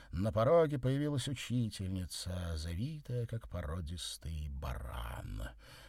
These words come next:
Сия от счастья она подсела к столу.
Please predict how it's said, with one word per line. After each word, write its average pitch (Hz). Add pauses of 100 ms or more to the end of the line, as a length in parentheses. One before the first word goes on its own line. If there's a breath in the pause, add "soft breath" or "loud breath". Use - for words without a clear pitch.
Сия 95
от 98
счастья 156
она 147
подсела 123
к -
столу. 82